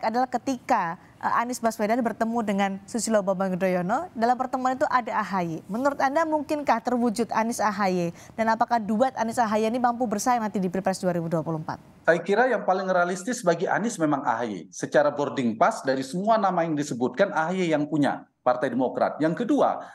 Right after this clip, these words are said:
Speaker 2: kalau kita buka secara objektif data elektoralnya, dan A H Y juga paling tinggi elektabilitasnya dibandingkan nama-nama lain seperti Ahmad Heriawan, Kofifa, dan sebagainya. Meskipun dari sisi Nasdem mungkin menginginkan, eh,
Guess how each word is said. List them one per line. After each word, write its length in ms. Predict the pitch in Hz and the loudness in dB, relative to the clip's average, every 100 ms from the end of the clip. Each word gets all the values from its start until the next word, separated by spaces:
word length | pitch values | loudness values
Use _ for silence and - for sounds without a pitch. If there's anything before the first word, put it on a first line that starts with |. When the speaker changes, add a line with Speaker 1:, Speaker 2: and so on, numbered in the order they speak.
| _ | _
Speaker 2:
kalau 240 | 160 214 240 | 0 0 -4
kita 400 | 190 190 170 - | -2 0 0 -6
buka 240 | 208 170 | -2 -2
secara 240 | - 208 | 0 -4
objektif 400 | 120 123 - 214 | -2 -6 -4 -6
data 320 | - 131 147 139 | 0 0 2 0
elektoralnya, 880 | 139 139 139 123 104 104 208 - | -2 -2 0 0 0 0 -2 -4
dan 240 | 117 170 170 | -2 -2 0
A 160 | 151 | -2
H 80 | 170 | -2
Y 160 | 220 226 | -4 -4
juga 240 | 254 202 | 2 2
paling 240 | 165 170 156 | 2 -2 -6
tinggi 240 | 202 196 | -2 0
elektabilitasnya 800 | 165 165 160 170 180 254 233 143 | 0 -2 -4 -2 -2 -2 0 0
dibandingkan 640 | 123 123 131 165 156 139 - - - | 2 0 0 0 0 0 -4 -16 -2
nama-nama 480 | 139 143 135 135 127 | 0 2 0 0 0
lain 240 | 139 147 | 0 -2
seperti 240 | 131 127 | -6 -4
Ahmad 240 | 113 123 120 | -2 -2 -2
Heriawan, 800 | 113 120 139 127 120 113 113 104 | -2 0 2 2 0 0 -4 -4
Kofifa, 480 | 110 139 156 143 123 | -6 -4 0 2 2
dan 160 | 120 | -4
sebagainya. 560 | 113 113 139 123 110 - - | -2 0 0 -2 -4 -8 -6
Meskipun 480 | 123 131 139 208 180 | -4 -2 -2 -2 0
dari 80 | 131 | -2
sisi 240 | 139 127 | -4 -2
Nasdem 320 | 135 127 143 175 | 2 0 0 -2
mungkin 480 | 131 170 170 135 | 0 0 0 0
menginginkan, 800 | 101 139 135 143 135 143 135 - | 2 2 2 2 2 0 -2 -8
eh, 680 | - - - 131 123 123 120 | -16 -6 0 2 4 2 2